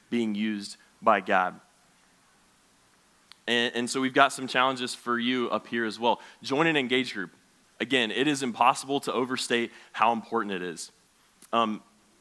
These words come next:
at N L C F, that's the way that we primarily do life together, right? We, it's hard for us to do life with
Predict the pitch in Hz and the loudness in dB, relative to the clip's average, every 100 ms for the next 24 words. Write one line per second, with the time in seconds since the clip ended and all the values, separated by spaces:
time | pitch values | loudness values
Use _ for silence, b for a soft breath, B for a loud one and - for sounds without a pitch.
0 | _ _ _ _ _ - 123 120 147 143 | _ _ _ _ _ -2 0 0 -2 2
1 | 147 151 - 139 - 143 135 139 131 113 | 4 4 6 4 4 0 2 2 2 -2
2 | 110 127 127 127 120 120 131 127 123 123 | 0 0 2 2 2 2 0 0 -2 -2
3 | 120 110 135 - 101 90 85 82 _ _ | 2 2 2 -6 -4 -4 -4 -12 _ _
4 | _ _ _ _ _ _ _ _ _ 92 | _ _ _ _ _ _ _ _ _ -2
5 | 104 123 B B B 110 117 120 131 131 | 0 -2 B B B -4 -2 0 2 2
6 | 120 123 - 113 127 117 113 110 - 110 | 2 0 0 -4 -2 2 2 2 -4 -6
7 | 104 | -6